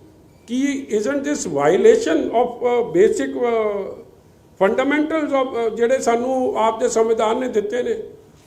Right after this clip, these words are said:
ਔਰ ਇੱਕ ਪੰਚਾਇਤ ਨਹੀਂ, ਆ ਮੈਨੂੰ ਲੱਗਦਾ ਸਮਰਾ ਸਾਹਿਬ ਨੇ ਵੀ ਕੋਈ ਇਹੋ ਜਿਹੇ ਆਪ ਦੇ ਪੁਆਇੰਟ ਦੱਸਣੇ ਆ, ਕਿਉਂਕਿ ਮੇਰੇ ਕੋਲ ਸਭ ਦਾ ਇਹ ਡਾਟਾ ਨਹੀਂ, ਮੈਂ ਆਪ ਚਾਹੂੰਗਾ ਇਹ ਦੱਸਣ, ਇਹ ਆਪ ਦੱਸਣ।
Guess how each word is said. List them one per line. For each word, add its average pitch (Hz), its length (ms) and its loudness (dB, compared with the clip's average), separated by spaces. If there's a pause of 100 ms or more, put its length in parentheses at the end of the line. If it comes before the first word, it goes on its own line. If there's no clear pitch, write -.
ਔਰ 269 140 2 (100)
ਇੱਕ 262 260 -4
ਪੰਚਾਇਤ 262 560 2
ਨਹੀਂ, 220 260 0 (580)
ਆ 214 100 4
ਮੈਨੂੰ 240 280 4
ਲੱਗਦਾ 240 520 4
ਸਮਰਾ 220 400 2
ਸਾਹਿਬ 247 260 2
ਨੇ 269 100 0
ਵੀ 269 100 -2
ਕੋਈ 262 220 -6
ਇਹੋ 233 140 8
ਜਿਹੇ 240 440 4 (120)
ਆਪ 214 260 4
ਦੇ 240 100 2
ਪੁਆਇੰਟ 220 360 4
ਦੱਸਣੇ 220 480 4
ਆ, 214 140 2 (460)
ਕਿਉਂਕਿ 247 240 -4
ਮੇਰੇ 247 340 8
ਕੋਲ 262 260 6
ਸਭ 220 320 2
ਦਾ 262 500 2 (460)
ਇਹ 233 100 8
ਡਾਟਾ 214 440 4
ਨਹੀਂ, 269 140 0
ਮੈਂ 247 260 2
ਆਪ 240 160 0
ਚਾਹੂੰਗਾ 247 360 2
ਇਹ 254 60 2
ਦੱਸਣ, 247 540 0
ਇਹ 226 120 6
ਆਪ 214 320 2
ਦੱਸਣ। 226 340 4